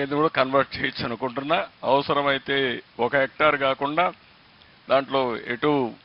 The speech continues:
మెటీరియల్ కాంపోనెంట్ ఉంటుంది, లేబర్ కాంపోనెంట్ ఉంటుంది, రెండూ కలిపి ఈ నూట డెబ్బై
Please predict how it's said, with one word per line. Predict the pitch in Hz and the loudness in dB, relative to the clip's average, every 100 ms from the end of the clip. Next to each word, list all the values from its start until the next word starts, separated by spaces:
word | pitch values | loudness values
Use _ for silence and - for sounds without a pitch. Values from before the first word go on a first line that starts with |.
| _ _ - | _ _ -6
మెటీరియల్ | 127 156 151 151 139 | -4 -2 -2 0 0
కాంపోనెంట్ | 139 131 139 139 | 0 2 2 2
ఉంటుంది, | 139 139 151 180 185 - - - - | -2 -4 -2 0 -2 -6 -20 -20 -14
లేబర్ | 113 120 131 135 135 | -2 0 2 0 0
కాంపోనెంట్ | 135 135 131 131 131 | -2 0 0 0 -6
ఉంటుంది, | 131 147 156 160 - _ - - - 104 | -6 -4 -2 -4 -6 _ -20 -20 -16 -4
రెండూ | 117 139 160 165 | 0 2 2 4
కలిపి | 147 143 135 139 117 98 - - - - _ | 4 2 0 0 -2 -6 -16 -20 -20 -20 _
ఈ | - 127 123 | -6 -4 -2
నూట | 135 147 | -2 0
డెబ్బై | 151 143 135 135 | 0 0 0 0